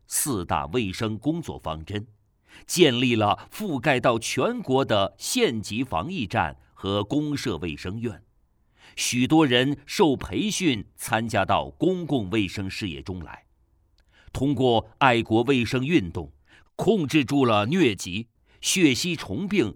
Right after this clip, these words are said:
等主要地方病的传染源，消灭了性病。通过注射多种预防针，使人们免受天花、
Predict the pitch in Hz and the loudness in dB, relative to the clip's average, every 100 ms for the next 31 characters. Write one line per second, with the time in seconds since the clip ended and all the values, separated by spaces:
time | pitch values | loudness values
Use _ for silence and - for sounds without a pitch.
0 | - - 135 175 - 107 92 185 185 202 | -6 2 4 2 -2 -6 0 2 4 2
1 | 175 143 196 185 220 117 85 73 - 101 | 0 0 0 0 0 0 -4 -6 -4 0
2 | 147 180 82 71 65 92 107 _ _ - | 0 0 -4 -6 -12 -12 -14 _ _ -8
3 | - 151 131 127 123 90 82 - 196 80 | 2 4 4 4 2 0 -4 -2 -2 -4
4 | 73 78 - _ _ _ _ - 151 160 | -8 -12 -12 _ _ _ _ -6 -2 2
5 | 151 - 180 135 - 135 113 220 226 - | 4 2 0 -2 0 0 2 0 0 0
6 | 95 107 131 87 82 110 123 147 _ _ | -4 -4 -6 -6 -8 -6 -6 -6 _ _
7 | - - 135 120 143 147 123 - 104 127 | -10 -4 0 2 4 4 2 0 0 2
8 | 110 127 160 170 120 190 196 170 170 175 | 2 2 2 2 2 2 0 0 2 2
9 | 165 - | 2 -6